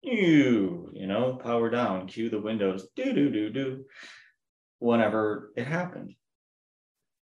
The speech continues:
Um, and then I, I don't know, it was, it was a lot of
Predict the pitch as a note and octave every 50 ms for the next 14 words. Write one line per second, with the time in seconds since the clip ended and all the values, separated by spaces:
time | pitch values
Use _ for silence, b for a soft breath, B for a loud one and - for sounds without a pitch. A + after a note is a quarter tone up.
0 | _ - - A#2 G#2 F#2 F2+ F2+ F2+ - - _ _ _ _ _ _ _ _ _
1 | _ _ _ _ _ _ _ C3+ C3 D#3+ F#3 F#3 F3+ E3 - D#3+ D#3+ - - D3+
2 | D#3+ D#3+ D#3+ D3+ C3+ A#2+ A2 F#2+ A#2 B2 A#2+ C3 B2+ A#2+ - - - - - -
3 | C3 C3 C3+ C#3+ C#3 C3+ B2+ B2+ B2+ C3+ C#3 C#3+ B2+ A2+ G#2 G2+